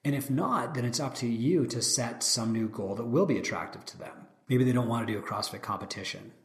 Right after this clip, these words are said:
That's cool. Very few people do anymore. But maybe they want to do a Tough Mudder. Maybe they want to ride their bike for a hundred K. Maybe they want to run their first five K.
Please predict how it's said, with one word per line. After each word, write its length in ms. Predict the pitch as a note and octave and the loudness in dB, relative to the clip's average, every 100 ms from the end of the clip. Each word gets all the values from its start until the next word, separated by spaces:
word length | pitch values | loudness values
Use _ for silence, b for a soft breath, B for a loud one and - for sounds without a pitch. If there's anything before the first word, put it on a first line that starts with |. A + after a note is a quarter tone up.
| - | -4
That's 160 | F#3+ | -2
cool. 480 | - A3+ B3 - - | 0 2 2 0 -6
Very 200 | A#2+ D#3+ | 0 2
few 140 | F#3 F3 | 2 0
people 260 | - - | -2 -2
do 200 | A2+ B2+ | 0 0
anymore. 480 | G#2+ D#2+ - - - B B B B B - | 0 -4 -10 -14 -16 B B B B B -4
But 100 | C3 | 0
maybe 220 | F#3 B3 | 2 4
they 100 | F#3 | 4
want 240 | D3 D3 | 6 4
to 80 | C#3+ | 4
do 60 | D#3 | 0
a 20 | |
Tough 300 | - A#3+ - | 0 -4 -6
Mudder. 400 | E2 - - - - | -8 -8 -12 -14 -2
Maybe 160 | B2 F3+ | 2 6
they 80 | |
want 240 | D#3 C#3 C#3 | 6 4 2
to 60 | |
ride 280 | A#2 A2+ B2 | 0 -2 -2
their 80 | A#2 | -2
bike 280 | A2 A#2 - | 0 -2 0
for 100 | G2+ | -2
a 80 | F2 | -2
hundred 340 | G2 F2+ E2 | -4 -8 -10
K. 380 | - F#2 - - | -12 -10 -10 -4
Maybe 180 | C3 C#3 | 2 4
they 280 | C#3+ D3 A#2+ | 4 4 2
want 200 | A2+ A2 | 2 0
to 60 | G#2 | -2
run 160 | G2 | -2
their 120 | G2 | -4
first 360 | F#2 F#2 F2 - | -6 -6 -8 -8
five 400 | - A2+ B2+ - | -6 -2 -2 -4
K. 320 | - - - | -12 -14 -16